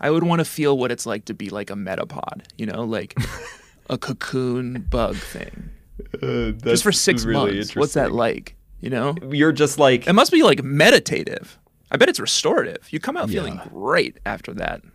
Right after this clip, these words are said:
Speaker 2: Metapods
Speaker 1: That's
Speaker 2: get
Speaker 1: what
Speaker 2: a
Speaker 1: I mean,
Speaker 2: lot
Speaker 1: yeah.
Speaker 2: of thinking done. Yeah.
Speaker 1: Yeah. Put on some podcasts. <laughs> Jordan P. Peterson, come out a new man.
Speaker 2: Oh.
Speaker 1: Um,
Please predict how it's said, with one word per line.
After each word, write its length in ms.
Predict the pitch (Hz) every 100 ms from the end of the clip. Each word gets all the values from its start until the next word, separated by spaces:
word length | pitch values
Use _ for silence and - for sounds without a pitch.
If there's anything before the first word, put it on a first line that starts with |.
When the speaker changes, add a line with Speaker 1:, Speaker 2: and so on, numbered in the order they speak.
| _ -
Speaker 2:
Metapods 560 | 120 135 147 156 127
Speaker 1:
That's 120 | 117 131
Speaker 2:
get 120 | 110
Speaker 1:
what 60 |
Speaker 2:
a 20 | 98
Speaker 1:
I 40 |
mean, 40 |
Speaker 2:
lot 420 | 101 104 110 113 107
Speaker 1:
yeah. 60 |
Speaker 2:
of 100 | 98
thinking 400 | 117 101 98 87
done. 360 | 80 69 64 85 - _ -
Yeah. 300 | 87 80 57 - _ _ _
Speaker 1:
Yeah. 280 | - 127 - - _ _ -
Put 140 | 160
on 80 | 185
some 120 | 170 117
podcasts. 720 | 98 131 165 170 196 - - - _ _ _ _
<laughs> 280 | - - - - - _ - _ _ - - - -
Jordan 240 | 131 131
P. 140 | 139 139
Peterson, 560 | 135 139 147 160 175
come 180 | 175 147
out 120 | 147
a 40 | 151
new 160 | 143
man. 320 | 147 131 139 135
Speaker 2:
Oh. 500 | 127 120 110 98 98
Speaker 1:
Um, 340 | 165 175 143